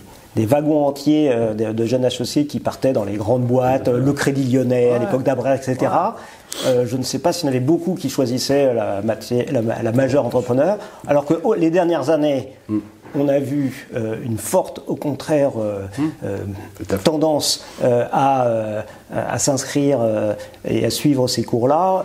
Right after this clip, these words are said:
Speaker 1: Euh, les stages, on a vu tous ces stages apparaître de bras droit du,
Speaker 2: Hmm.
Speaker 1: du, du, du fondateur de la start-up. Et donc, euh, est-ce que ça continue d'ailleurs ou ça se tasse un petit peu ? Parce
Speaker 2: Non,
Speaker 1: que
Speaker 2: non,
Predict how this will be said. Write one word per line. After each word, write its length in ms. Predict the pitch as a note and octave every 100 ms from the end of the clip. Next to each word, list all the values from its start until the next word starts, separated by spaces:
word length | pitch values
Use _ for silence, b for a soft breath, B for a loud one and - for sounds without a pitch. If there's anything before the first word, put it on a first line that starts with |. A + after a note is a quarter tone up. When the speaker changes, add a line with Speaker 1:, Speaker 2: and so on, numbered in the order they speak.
| D3+
Speaker 1:
Euh, 400 | C3 B2 B2 B2+
les 180 | C3+ C#3+
stages, 460 | - D#3+ D#3 D3
on 120 | C3
a 60 | B2+
vu 160 | B2+ C3+
tous 140 | C3+
ces 160 | - C3
stages 320 | - C#3 B2+
apparaître 640 | A#2 B2+ B2+ C#3+ C#3+ B2+
de 160 | B2 C#3
bras 300 | C3+ C3+ D#3+
droit 320 | C3+ D#3+ E3
du, 420 | D3 C#3 C3+ C3
Speaker 2:
Hmm. 0 | B B B B2+ C3
Speaker 1:
du, 260 | A#2+ B2
du, 480 | A#2 A#2 A#2 G#2+ G#2
du 240 | G#2 A2+ G#2+
fondateur 460 | C3 B2+ B2 D3
de 80 | C3
la 100 | B2
start-up. 540 | A#2+ C3+ - F3 F3+ - B B -
Et 100 | B2+
donc, 280 | D#3 D3+
euh, 200 | C#3+ C#3 D#3
est-ce 140 | -
que 80 | -
ça 120 | D#3
continue 440 | D#3 D#3+ E3 F3+
d'ailleurs 280 | A#3 F3 G#3+
ou 60 | G3+
ça 120 | D3
se 120 | C3
tasse 300 | C#3 D3+ C#3
un 100 | D3+
petit 160 | C3 C#3
peu ? 140 | D#3
Parce 140 | C#3+ D#3
Speaker 2:
Non, 40 |
Speaker 1:
que 40 | C#3+
Speaker 2:
non, 180 | A#2